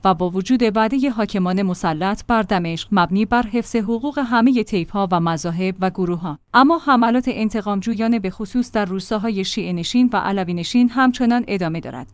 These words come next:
در این راستا استان حمص طی هفته‌های اخیر شاهد کشتارها و انواع جنایات در حق روستاهای علوی نشین بود.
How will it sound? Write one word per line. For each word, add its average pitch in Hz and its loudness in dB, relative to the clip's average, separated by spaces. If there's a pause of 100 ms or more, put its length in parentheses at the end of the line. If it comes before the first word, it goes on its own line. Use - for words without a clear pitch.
(120)
در 196 2
این 233 2
راستا 185 -2
استان 226 -2
حمص 240 0
طی 220 -2
هفته‌های 247 0
اخیر 220 -4
شاهد 202 -2
کشتارها 185 -4
و 202 2
انواع 190 0
جنایات 214 -2
در 208 0
حق 208 -6
روستاهای 208 -2
علوی 185 0
نشین 151 -6
بود. - -16